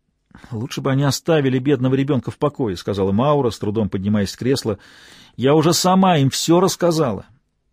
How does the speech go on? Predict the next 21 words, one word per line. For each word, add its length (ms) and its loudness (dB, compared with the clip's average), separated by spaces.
В 140 -20
первый 340 2
миг 220 2
она 180 4
собиралась 500 0
силами, 460 0
но 140 0
была 160 0
ещё 160 -6
такой 240 -4
слабой, 320 -2
что 180 -6
больно 320 -4
было 160 -4
смотреть. 480 -4
Затем 360 2
Маура 320 4
взяла 260 2
себя 260 0
в 60 -2
руки 380 0